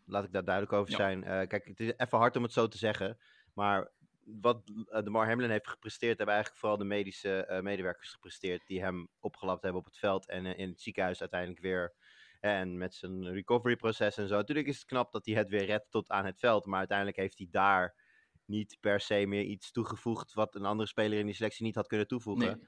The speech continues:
Speaker 1: Flacco is van zijn bank afgekomen om de Cleveland Browns naar de playoffs te brengen. Ja, dat vind ik gewoon, als je kijkt naar de prestatie,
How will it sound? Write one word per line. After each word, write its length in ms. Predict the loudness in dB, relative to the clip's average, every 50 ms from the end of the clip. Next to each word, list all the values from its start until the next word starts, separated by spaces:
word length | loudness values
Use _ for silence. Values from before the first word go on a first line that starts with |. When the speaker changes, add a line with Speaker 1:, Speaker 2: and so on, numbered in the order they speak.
| -20 _ _ _ _
Speaker 1:
Flacco 540 | _ 0 0 2 4 4 6 6 6 6 4
is 200 | 2 0 -2 -2
van 160 | -2 -4 -2
zijn 140 | -2 -2 0
bank 220 | 2 2 2 2
afgekomen 600 | 0 -2 -2 -4 -6 -2 2 4 4 4 4 0
om 180 | 0 -2 -2 -2
de 80 | -4 -4
Cleveland 360 | -4 -4 -4 -4 -4 -6 -2
Browns 280 | 2 2 2 2 0
naar 120 | -2 -4 -4
de 60 | -4
playoffs 400 | -2 -2 0 0 0 0 -2 -4
te 60 | -8
brengen. 280 | -8 -6 -4 -4 -4 -2
Ja, 120 | -2 -2
dat 160 | -4 -4 -8
vind 140 | -8 -8 -8
ik 180 | -8 -8 -12 _ _ _ _ _ _ _ _ _ _ _ _ _
gewoon, 220 | -4 0 2 2
als 80 | 2 0
je 80 | -4 0
kijkt 300 | 2 2 2 2 0 -2
naar 120 | -4 -4
de 60 | -4
prestatie, 760 | -4 -8 -12 -12 -4 2 2 4 4 2 0 -4 -8 -8 -8